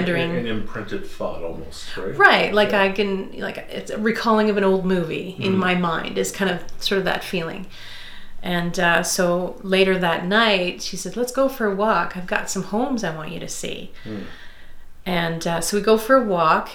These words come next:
Speaker 1: and, um, she says, "Just, you know, stop whenever you feel something." And we're walking along and having a nice conversation. It was a beautiful night in London. And I stop and I turn to a big, gorgeous, beautiful house.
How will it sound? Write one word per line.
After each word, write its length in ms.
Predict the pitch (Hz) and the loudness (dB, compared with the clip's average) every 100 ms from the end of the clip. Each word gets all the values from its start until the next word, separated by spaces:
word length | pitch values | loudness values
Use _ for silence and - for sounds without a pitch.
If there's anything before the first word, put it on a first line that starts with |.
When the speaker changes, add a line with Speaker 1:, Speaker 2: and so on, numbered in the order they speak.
| - | -6
Speaker 1:
and, 500 | 185 185 180 180 - | -2 0 0 -2 -4
um, 360 | - 175 175 175 | -2 0 0 -2
she 140 | 175 | -4
says, 260 | 190 208 190 | -4 -2 -2
"Just, 400 | 269 262 - - | -2 -4 -6 -8
you 80 | 269 | 0
know, 220 | 226 220 | 2 2
stop 460 | 233 - 226 240 240 | 0 0 0 0 0
whenever 260 | 226 220 | 0 0
you 360 | 214 214 208 196 | 2 2 2 0
feel 500 | 190 190 185 185 180 | -4 -2 0 0 -2
something." 680 | - 180 175 160 147 - - - - - - - - - | 0 0 0 -2 -4 -6 -8 -12 -12 -14 -14 -14 -18 -16
And 140 | - 208 | -4 2
we're 120 | 240 | 4
walking 400 | 220 214 220 269 | 6 4 4 2
along 360 | 233 185 165 196 | 2 2 2 0
and 100 | 196 | 2
having 260 | 190 214 | 2 2
a 40 | 214 | 2
nice 220 | 202 196 | 0 -2
conversation. 760 | 190 175 175 - 170 165 185 | -2 -2 -4 -2 -2 -2 -4
It 80 | 170 | -4
was 140 | 175 170 | -4 -6
a 40 | |
beautiful 380 | 180 208 202 208 | 0 0 0 0
night 240 | 185 170 170 | 2 0 -2
in 100 | 160 | -6
London. 460 | 156 165 165 165 - - - - - - | -8 -6 -8 -8 -12 -14 -16 -16 -16 -4
And 140 | - | 2
I 60 | 208 | 2
stop 640 | 208 - 330 233 180 185 | 2 4 6 8 6 2
and 100 | 208 | 2
I 80 | 202 | 2
turn 400 | 196 262 277 294 | 0 0 0 0
to 160 | 285 202 | 0 -2
a 120 | 165 - - | -2 -10 -12
big, 500 | - 208 190 156 - | -2 2 2 0 -8
gorgeous, 520 | - 175 175 165 151 - | -4 0 0 0 -6 -10
beautiful 420 | 156 160 160 156 | -6 -6 -6 -6
house. 540 | 151 139 - - - | 0 0 0 -8 -10